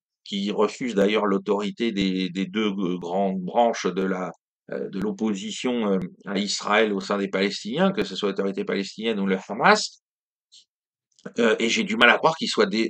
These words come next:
que ces gens-là, qui ne semblent, euh, pas être, euh, organisés avec un parti, avec des structures bien précises, ou en tout cas bien identifiées,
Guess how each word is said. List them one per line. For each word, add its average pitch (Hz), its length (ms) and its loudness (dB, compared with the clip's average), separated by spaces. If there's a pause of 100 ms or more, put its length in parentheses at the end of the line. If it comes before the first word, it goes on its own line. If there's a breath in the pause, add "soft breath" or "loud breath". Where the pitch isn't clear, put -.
que - 120 0
ces 107 180 -2
gens-là, 101 540 4
qui 110 160 -6
ne 104 40 -6
semblent, 110 680 -2 (120)
euh, 95 140 -4
pas 110 240 4
être, 101 240 -4
euh, 95 500 2
organisés 104 540 0
avec 104 200 2
un 98 200 0
parti, 113 680 -4
avec 98 200 -2
des 104 120 -2
structures 104 580 -2
bien 107 240 0
précises, 107 540 -4
ou 95 60 0
en 92 80 0
tout 101 100 -6
cas - 120 -2
bien 101 200 -2
identifiées, 107 640 0